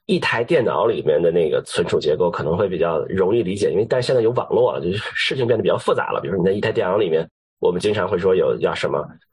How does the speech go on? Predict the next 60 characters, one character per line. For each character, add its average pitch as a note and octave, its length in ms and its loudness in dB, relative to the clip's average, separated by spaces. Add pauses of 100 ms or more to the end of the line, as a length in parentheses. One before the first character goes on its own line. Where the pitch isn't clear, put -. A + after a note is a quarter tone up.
(160)
存 - 260 -4
储 F#2 100 -2
的 D2 80 0
金 A2+ 200 -2
字 A2+ 80 0
塔， - 240 -6
是 - 100 -2
吧？ - 300 -2
Hierarchy， F2+ 480 -2
是 - 100 -4
吧？ D2+ 160 -2 (320)
啊， D#2 140 -2
下 A#2 240 -4
面 A2 100 0
的 G2+ 100 2
更 A#2+ 160 0
慢， A#2+ 320 0
但 G#2 120 2
是 F#2+ 40 -4
更 G2 160 0
大； - 200 -4 (140)
下 - 200 -2
面 G#2 80 -2
的 G2+ 60 2
更 A#2 120 2
小， - 460 -4
但 G2 100 0
是 F#2 60 -2
更 G#2 100 0
快、 A2+ 280 -2
更 B2 140 -2
贵 - 360 -2
啊。 - 160 -10 (380)
可 B2 80 2
能 B2+ 100 2
最 D#3 100 2
明 A2+ 160 0
显 B2 160 0
的 F2 60 2
例 A2 140 0
子 G2 80 -4
就 G#2 100 2
是 G2 100 -4
我 F2 140 2
们 F2+ 160 -2
的 G#2 260 -2 (500)
内 F3 260 2
存 F2+ 440 0 (160)
和 E2+ 480 -2 (180)
硬 C3 200 0
盘， E2 340 -4 (160)
对 - 80 2
吧？ D2+ 220 0
这 - 80 0
两 C2+ 100 0
件 D2+ 140 0
事 F#2 140 -4
情。 - 120 -4 (200)
现 E3 180 -2
在 E3+ 260 0